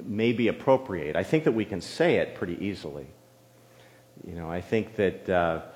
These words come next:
it's, it's one of those things where if I were to survey a group of people who are either deeply committed to the Christian faith or interested in the Christian faith, uh, and, uh, you know, tell me about God, you would, someplace within the first two or three things that you mentioned, you would say that God loves us.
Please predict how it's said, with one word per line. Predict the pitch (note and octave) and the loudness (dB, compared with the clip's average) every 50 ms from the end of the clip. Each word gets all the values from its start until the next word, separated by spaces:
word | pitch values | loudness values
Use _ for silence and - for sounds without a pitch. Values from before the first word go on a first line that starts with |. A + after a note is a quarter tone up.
| - - - - - | -20 -20 -20 -16 -8
it's, | - F2+ F2 - | -6 -6 -6 -4
it's | - G2 F#2+ - - | -6 -8 -8 -6 -2
one | G2+ G#2+ A#2 A#2 | 2 4 4 4
of | A#2 G2+ | 4 6
those | G#2+ G2 F#2+ F#2+ - - | 4 4 4 2 0 2
things | - B2+ B2 B2 A#2 G2+ F#2 - | 4 4 6 6 4 2 0 -2
where | - F#2 E2+ | -2 -2 -2
if | E2+ - | 2 2
I | G2 F#2 | 2 4
were | F#2 F2+ | 4 2
to | F2 | 0
survey | F2 - - - A#2 A2+ G#2 A2+ G#2+ F#2 F2 | -2 -4 -2 0 0 2 2 2 2 2 2
a | F2+ | 0
group | F2 F2 G2+ G2+ - | -2 -2 -4 -4 -4
of | G2+ - - | -6 -8 -6
people | - A#2 G#2+ G#2 - - G2+ F2+ F2 E2+ | -4 -2 -2 -2 -2 -2 -2 -2 -2 -4
who | - - G#2 F#2+ F#2+ F#2 - - | -4 -4 -4 -2 -2 -2 -2 -2
are | F2 F2+ F2 E2+ E2+ F2 - - - | 0 0 0 0 0 -2 -4 -6 -6
either | G#2 G#2 G#2 - G#2 F#2 F2 E2+ D#2+ D#2 - - - - - - - - - F#2+ F2+ | -6 -6 -4 -2 -2 0 0 0 -2 -6 -10 -16 -20 -20 -20 -20 -20 -20 -20 -4 0
deeply | B2+ A#2+ A#2+ - A#2 | 0 0 2 2 0
committed | - - - G#2+ G#2 A2+ A#2+ B2 B2+ A#2 B2 | -2 -2 -4 -2 2 4 4 6 4 2 2
to | C3 | -2
the | G#2 A#2 | -2 -2
Christian | - - C3 A#2 - - B2 A2+ | 0 0 0 0 0 -2 -4 -4
faith | - - A#2 A2 G#2+ G#2+ G#2+ | -2 2 4 4 4 4 2
or | F#2+ D#2 | 0 -2
interested | - G#2+ A2+ A#2 A#2 A2 G#2+ - - G#2 | 0 0 2 2 2 2 0 -2 -6 -6
in | - | -6
the | G2 | -8
Christian | F2+ - A#2 G#2+ G#2 - - G#2 | -4 0 0 0 0 -2 -4 -6
faith, | F#2+ - - G#2 G2+ G2 F#2+ F#2+ F#2+ G2 - - - - - - - - - - | -4 0 2 4 4 6 4 4 2 -2 -6 -14 -20 -20 -20 -20 -20 -20 -16 -8
uh, | - | -6
and, | F2 E2+ E2+ F2 D2 F#2 F#2+ G2 F#2+ - - | -2 0 2 2 4 2 2 0 -2 -2 -4
uh, | - G2 G2+ G2 G2+ G#2 - G2+ | -6 -6 -6 -8 -10 -12 -10 -8
you | G2+ F#2 | -6 -6
know, | E2+ | -6
tell | - - - B2 A#2+ | -6 0 2 2 4
me | B2+ B2+ A#2+ | 4 4 4
about | A2+ G#2 A#2 G#2+ G#2+ G2 F#2+ | 4 4 4 4 4 2 2
God, | A2+ G2 F#2+ F#2+ F#2+ G2 F#2+ F2 E2 F#2+ | 2 4 4 6 6 4 4 2 0 -2
you | G2+ G#2 G#2+ | -2 0 2
would, | G#2+ G#2 F#2 F2 F#2+ C2+ C#2 G2+ | 2 2 0 0 -4 -8 -8 -8
someplace | - - - B2+ B2 B2 - - A#2 G#2 G2+ G2 - - | -8 -2 0 0 0 0 2 4 4 4 6 4 2 -2
within | G#2 F#2+ - G2 F#2 | -4 -2 -2 -2 -4
the | F2+ E2+ | -4 -4
first | - - G#2+ F#2+ - - | -2 -2 -2 -2 -4 -4
two | - A2 | -2 -2
or | G#2 | -2
three | G#2 - G#2 G2+ F#2+ | -2 -2 -2 -4 -4
things | G2 G2 G#2+ G2+ G2+ F#2+ | -2 -4 -4 -4 -4 -4
that | G2+ F2+ | -4 -4
you | D2+ F#2 | -4 -4
mentioned, | F#2 F2+ F#2 F#2+ F#2+ F#2 - F#2 E2 D#2+ | -4 -4 -2 -2 -4 -4 -6 -8 -8 -6
you | D#2+ F#2 F#2 | -6 -4 -4
would | F#2 F2+ - | -4 -4 -6
say | - - F2 F2 | -4 -4 -4 -4
that | E2+ D#2+ E2+ D#2+ | -2 -4 -6 -6
God | - F#2+ E2+ E2 D2+ F2 | -4 -4 -6 -4 -4 -4
loves | G2 B2 C3+ C3+ - - | -4 -4 -4 -6 -8 -12
us. | - G1+ G1+ G1+ - - | -14 -14 -16 -18 -20 -20